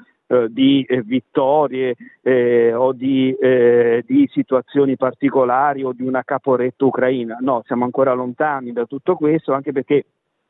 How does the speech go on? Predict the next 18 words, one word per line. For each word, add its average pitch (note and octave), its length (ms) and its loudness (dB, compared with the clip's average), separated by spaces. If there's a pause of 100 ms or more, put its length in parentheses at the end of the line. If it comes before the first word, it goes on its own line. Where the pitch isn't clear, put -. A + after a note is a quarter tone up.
(360)
i C3 80 -4
russi D#3 320 -4
hanno C3 200 -2
sì F3+ 220 -4
seicentomila C3 640 0
uomini C#3+ 480 -2 (320)
sul C#3 280 -2
terreno, C3 420 0
come A2+ 140 -8
ha A2+ 60 -6
detto C3 260 0
il A2 80 -2
presidente C3+ 480 0
Putin, - 480 -2
però B2+ 440 -2
questi C#3+ 280 -2
non B2 180 -2
sono D3 360 0